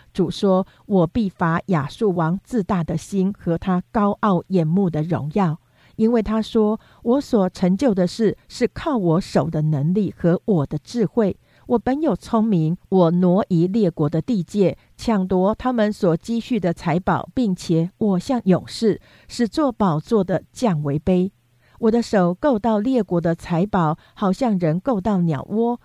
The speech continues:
我也得了权力，好像人拾起所弃的雀蛋，没有动翅膀的，没有张嘴的，也没有鸣叫的。”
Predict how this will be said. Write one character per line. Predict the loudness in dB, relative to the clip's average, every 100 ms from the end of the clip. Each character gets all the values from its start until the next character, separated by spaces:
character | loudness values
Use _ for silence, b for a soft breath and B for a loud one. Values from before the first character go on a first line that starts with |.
| b
我 | 2 2
也 | 4 0
得 | 0 0
了 | 0 -2
权 | -6 -6 -4 -2
力， | -2 -4 -6 b
好 | 0 0
像 | 2 0 2
人 | 4 4 0
拾 | 0 0
起 | 0 -2 -2
所 | 0 0 0
弃 | -4 -4
的 | -2 -2
雀 | 0 0
蛋， | 2 2 0 -2 b
没 | 0 2
有 | 2
动 | 0 0 -2
翅 | -4 -2 -2
膀 | 0 -2
的， | -2 -2 -2 b
没 | -2 2
有 | 2 -2
张 | -2 -2 -2
嘴 | -4 -2 0
的， | 0 -2 -2 b
也 | 0 0
没 | 2 0
有 | 0 0
鸣 | 0 0 -2
叫 | -2 -2 -2
的。” | -6